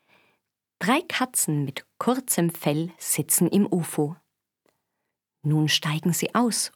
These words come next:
und gehen auf Ferdinand zu. Sie haben für Ferdinand ein Geschenk mitgebracht, einen weichen Glitzerball. Sie überreichen ihm das Geschenk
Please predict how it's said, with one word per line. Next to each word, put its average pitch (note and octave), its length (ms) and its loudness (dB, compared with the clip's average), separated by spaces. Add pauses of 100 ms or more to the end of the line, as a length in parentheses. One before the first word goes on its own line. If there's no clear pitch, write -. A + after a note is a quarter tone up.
und C#3+ 280 -4
gehen A#3+ 380 0
auf B3+ 120 0
Ferdinand C#3 800 -2
zu. - 360 0 (1900)
Sie D4+ 220 2
haben E3+ 280 2
für - 160 -2
Ferdinand D#3 720 0
ein D3 200 0
Geschenk - 580 0
mitgebracht, - 760 -6 (600)
einen C#3 400 0
weichen B3 560 0
Glitzerball. C#3+ 840 -2 (1000)
Sie - 180 0
überreichen A#3+ 560 0
ihm D3+ 180 2
das D3 220 -2
Geschenk E3 520 -2